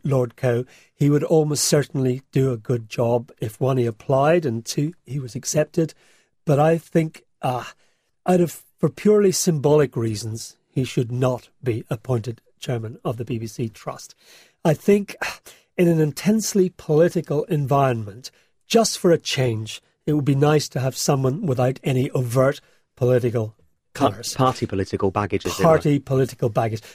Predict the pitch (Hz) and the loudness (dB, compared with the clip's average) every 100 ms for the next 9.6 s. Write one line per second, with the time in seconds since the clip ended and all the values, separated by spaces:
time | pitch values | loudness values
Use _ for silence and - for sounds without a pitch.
0 | - 143 - - _ - 143 139 127 - | 0 0 0 -18 _ -8 0 0 0 0
1 | 147 156 135 123 113 - 135 123 117 - | 0 0 -4 -4 -4 0 0 0 -4 -2
2 | 135 127 127 143 131 - 135 131 120 143 | -2 0 2 2 2 2 2 2 2 0
3 | 131 127 120 - _ _ - 143 123 135 | 2 2 -2 -14 _ _ -2 0 4 4
4 | 143 - 135 160 143 143 139 135 - 143 | 2 0 0 2 2 2 0 0 0 0
5 | 127 - 143 139 123 - _ _ - - | 0 0 2 2 -2 -14 _ _ -20 -20
6 | - _ _ _ _ _ - - - _ | -20 _ _ _ _ _ -12 -12 -12 _
7 | - 139 - 185 - 165 - - 165 151 | -6 -2 2 2 2 -2 2 4 6 6
8 | - 123 _ 165 147 135 135 - 139 127 | 2 -8 _ -4 -2 0 -2 -2 -4 0
9 | - 151 131 139 - 143 | 2 2 4 2 0 -12